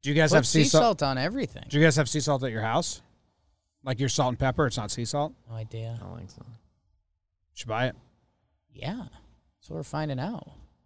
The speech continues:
Speaker 1: That was, uh, when I moved to, um, live with my roommate, David.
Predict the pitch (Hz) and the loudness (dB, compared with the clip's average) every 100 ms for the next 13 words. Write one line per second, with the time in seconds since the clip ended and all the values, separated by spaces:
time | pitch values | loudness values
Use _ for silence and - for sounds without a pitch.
0 | _ _ _ _ _ _ - 143 156 156 | _ _ _ _ _ _ 0 6 8 8
1 | 156 151 135 135 139 131 127 135 147 139 | 8 8 8 8 6 6 6 8 8 6
2 | - - 139 131 127 123 120 120 117 113 | 4 2 4 6 6 6 6 6 4 2
3 | 107 - _ _ _ _ _ _ _ _ | 0 -4 _ _ _ _ _ _ _ _
4 | _ _ _ _ _ _ _ _ _ _ | _ _ _ _ _ _ _ _ _ _
5 | _ _ 127 135 131 120 127 123 120 113 | _ _ -2 2 4 4 6 6 6 2
6 | - 104 110 117 117 110 104 98 110 117 | 0 -8 -2 0 2 0 -4 -8 0 2
7 | 127 95 90 98 | 2 0 -8 -10